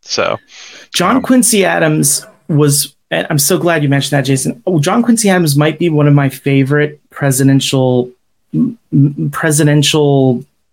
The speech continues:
Speaker 2: presidents who dealt with Masons. If,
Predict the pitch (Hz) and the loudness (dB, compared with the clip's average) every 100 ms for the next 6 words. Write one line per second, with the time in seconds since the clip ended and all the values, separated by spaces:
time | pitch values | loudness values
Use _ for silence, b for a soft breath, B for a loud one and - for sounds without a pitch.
0 | 156 - 180 165 175 143 165 143 131 139 | -12 -4 -2 0 0 0 2 2 2 -2
1 | 127 123 117 104 - - - - _ _ | -2 -4 -4 -6 -8 -8 -10 -10 _ _
2 | B B B B 175 151 | B B B B -2 -2